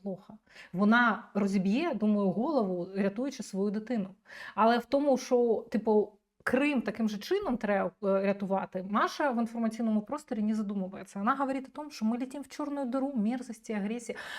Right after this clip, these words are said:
А надо жити в позитиві, де Лобода у мене в ефірах буде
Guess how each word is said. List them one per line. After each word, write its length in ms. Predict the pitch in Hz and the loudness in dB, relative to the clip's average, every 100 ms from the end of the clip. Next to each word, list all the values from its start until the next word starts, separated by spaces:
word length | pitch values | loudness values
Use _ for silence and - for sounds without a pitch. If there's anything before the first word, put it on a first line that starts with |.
| - | 4
А 140 | 254 | 6
надо 460 | 277 311 381 320 214 | 6 4 2 2 0
жити 260 | 208 269 - | 0 -4 -4
в 20 | |
позитиві, 880 | - 277 269 277 - 320 349 277 220 - - | 0 0 0 -4 -6 0 2 2 0 -6 -2
де 240 | 233 233 302 | 2 4 6
Лобода 800 | 302 285 285 262 233 320 381 311 | 8 8 6 6 8 8 10 8
у 80 | |
мене 200 | 277 294 | 4 0
в 60 | 285 | 0
ефірах 600 | 285 262 320 370 339 262 | -2 -4 -2 0 0 0
буде 240 | 226 285 | 0 -2